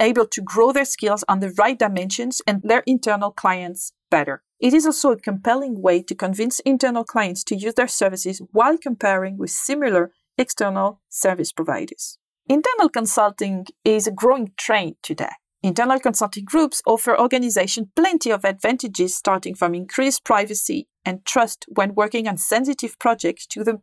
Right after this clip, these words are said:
probably most significant one, cost-effective solution and the opportunity to lower expenses in comparison to hiring external consultants.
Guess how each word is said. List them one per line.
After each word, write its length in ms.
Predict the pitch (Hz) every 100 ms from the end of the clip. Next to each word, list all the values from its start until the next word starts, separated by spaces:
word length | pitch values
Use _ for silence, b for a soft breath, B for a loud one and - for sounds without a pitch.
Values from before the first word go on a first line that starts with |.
| _
probably 380 | - 392 339 254
most 180 | 226 -
significant 640 | 233 _ 349 - - 196 -
one, 240 | 233 190 _
cost-effective 680 | - 311 - 339 269 - 277
solution 580 | - 294 214 196 220 214 -
and 160 | 220
the 100 | 220
opportunity 760 | 220 233 226 277 320 294 - 220 -
to 80 | 220
lower 300 | 208 226 262
expenses 680 | - - 190 190 190 196 -
in 160 | 240
comparison 720 | 247 233 214 202 196 247 277 - _ _
to 140 | - 277
hiring 380 | 214 180 175 -
external 400 | 202 - 170 156 -
consultants. 680 | 170 - 170 - - -